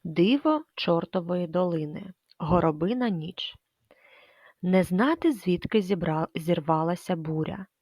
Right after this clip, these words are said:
Понад селом прокотився смерч.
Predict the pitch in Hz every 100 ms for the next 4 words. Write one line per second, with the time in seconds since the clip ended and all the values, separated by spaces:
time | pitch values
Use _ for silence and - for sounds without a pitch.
0 | _ _ _ _ _ - 190 208 208 -
1 | 220 214 269 285 185 175 180 240 240 254
2 | - 185 165 156 - -